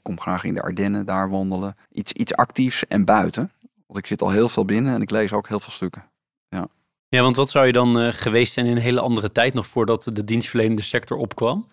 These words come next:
Speaker 2: denk je? Wat voor soort beroepen? Want je bent, je klinkt als een, eh, aantal keer, refereer je eraan, wel iemand die het ook lekker vindt om fysiek bezig te zijn in de natuur of anderszins.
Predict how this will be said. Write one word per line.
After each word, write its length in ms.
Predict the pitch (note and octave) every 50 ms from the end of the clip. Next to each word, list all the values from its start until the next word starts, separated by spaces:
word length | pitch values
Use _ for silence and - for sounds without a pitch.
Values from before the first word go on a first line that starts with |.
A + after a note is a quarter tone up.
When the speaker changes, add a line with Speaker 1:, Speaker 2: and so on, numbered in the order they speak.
| _ _ _
Speaker 2:
denk 200 | - A#2+ A#2 -
je? 200 | - E3+ G#3 F3
Wat 160 | C3 B2 -
voor 100 | - A#2
soort 180 | - - C3 A#2
beroepen? 420 | A2 A2 B2 A#2+ A#2+ - B2+ A#2+
Want 140 | B2 B2+ B2+
je 60 | -
bent, 180 | C3 C3+ B2 B2 -
je 260 | _ - G3+ C#3+ A#2+
klinkt 260 | - D#3 D#3+ E3 C#3
als 240 | C3+ A#2+ A2+ - -
een, 160 | C3+ C3 B2+
eh, 120 | C3 C3 C3
aantal 260 | B2 C3 C3+ B2 -
keer, 240 | - - B2+ A#2+ A#2+
refereer 420 | A2+ A#2+ A#2+ A2 - A#2+ A2 C3+ C#3
je 100 | C3+ A#2+
eraan, 240 | A2+ G#2 A2+ A2+
wel 80 | A2 B2+
iemand 220 | C#3 C3 A#2+ A2
die 80 | - B2+
het 80 | A#2+ -
ook 100 | B2 A#2
lekker 200 | A#2+ B2+ - -
vindt 180 | A#2+ B2 A#2 -
om 200 | A#2+ A#2 A#2 A2 - - - - - - _ _
fysiek 340 | - B2 A2 G#2 C3+ B2+
bezig 240 | A#2 B2 A#2+ B2+ A2+
te 60 | -
zijn 220 | - B2 A#2+ A#2+ A#2+
in 80 | A#2+
de 60 | A2+ A2+
natuur 380 | G#2+ - - B2+ A#2+ A#2+ A#2+
of 240 | A#2+ A#2 G2+ - - -
anderszins. 540 | - A#2+ A2+ G#2 - - A2+ A2 - -